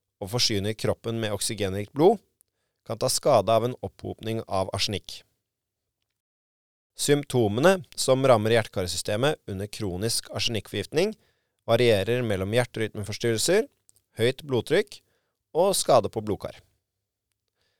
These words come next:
Vel så viktig er skader på nervesystemet, som er sårbart for, eh, påvirkning fra tungmetaller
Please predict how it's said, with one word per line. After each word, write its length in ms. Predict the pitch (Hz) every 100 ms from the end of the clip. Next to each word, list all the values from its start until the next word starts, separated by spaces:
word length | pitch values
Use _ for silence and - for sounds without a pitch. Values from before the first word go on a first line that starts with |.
| _ _ _ 123
Vel 220 | 151 208
så 240 | 180 - 131 135
viktig 400 | 135 - 117 123
er 220 | 113 107
skader 380 | - 110 90 -
på 80 | 113
nervesystemet, 760 | 110 80 95 - 110 143 202 - _ _
som 220 | - 113
er 100 | 123
sårbart 640 | - 151 110 95 139 165 -
for, 240 | 110 110
eh, 260 | 104 110 110
påvirkning 540 | - 90 90 120 151
fra 160 | - 110
tungmetaller 720 | - 127 92 - 101 139 220